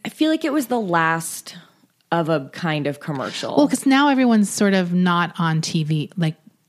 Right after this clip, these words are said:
Speaker 2: people very rarely watch T V.
Speaker 1: It's
Speaker 2: Like,
Speaker 1: all
Speaker 2: it's all
Speaker 1: streaming.
Speaker 2: streaming, I think, or majority. And you would see those late night usually, or off hours. They would rent that screen, that time to, like,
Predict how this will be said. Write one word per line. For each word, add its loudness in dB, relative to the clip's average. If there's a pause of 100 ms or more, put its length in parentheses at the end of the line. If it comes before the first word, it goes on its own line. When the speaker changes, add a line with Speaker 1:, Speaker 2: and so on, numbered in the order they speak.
(160)
Speaker 2:
people 2
very 2
rarely 0
watch -4
T -2
V. 0
Speaker 1:
It's -4
Speaker 2:
Like, 2
Speaker 1:
all 0
Speaker 2:
it's -2
all 4
Speaker 1:
streaming. -2
Speaker 2:
streaming, 2
I 2
think, -2
or 2
majority. 2 (320)
And 4
you 6
would 0
see 0
those 2
late 0
night 2
usually, -2 (380)
or 2
off 2
hours. 0 (380)
They 2
would 0
rent -2
that -4
screen, -6
that -4
time 0
to, 0
like, -4